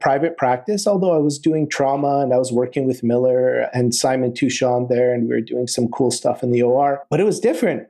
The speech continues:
right? So for me, uh, it was, it was too quick of a wean, I guess, from what I was doing. And,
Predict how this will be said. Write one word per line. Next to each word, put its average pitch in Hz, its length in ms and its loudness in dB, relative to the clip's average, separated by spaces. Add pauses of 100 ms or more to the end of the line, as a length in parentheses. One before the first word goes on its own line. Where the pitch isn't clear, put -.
right? - 380 -2
So 151 540 0
for - 240 -2
me, 175 320 2
uh, 143 100 4 (340)
it 151 160 0
was, 147 300 0 (320)
it 147 100 2
was - 400 -4
too - 320 0
quick - 720 -2
of 135 140 0
a 139 80 4
wean, 127 500 2
I 110 140 0
guess, 113 480 -2
from 120 460 -2
what 131 280 0
I 120 140 2
was 113 240 0
doing. 120 520 -2
And, 117 480 0